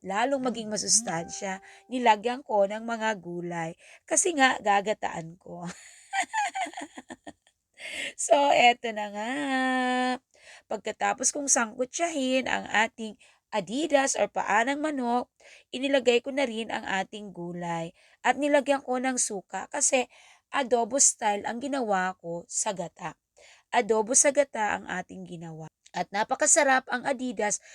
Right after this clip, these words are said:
kapag ka napakalambot na nito. Yung bang pagkakinain mo, hindi nang lalaban sa ma-, labi mo or sa bibig mo ang kinakain mo. So, ayan.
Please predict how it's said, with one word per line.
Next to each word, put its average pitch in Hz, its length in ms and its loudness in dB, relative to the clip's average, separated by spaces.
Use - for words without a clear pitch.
kapag 269 240 -4
ka 240 160 -2
napakalambot 220 880 -2
na 196 80 -8
nito. 175 480 -10
Yung 269 160 -2
bang 294 160 4
pagkakinain 262 880 -2
mo, 208 160 -6
hindi 233 320 -4
nang 226 240 -4
lalaban 175 720 0
sa - 240 -2
ma-, 226 140 -10
labi 190 400 2
mo 180 160 -10
or 208 160 0
sa 247 160 4
bibig 202 400 -6
mo 185 160 -6
ang 196 160 -6
kinakain 190 800 -10
mo. 156 240 -14
So, - 240 -2
ayan. 180 480 -2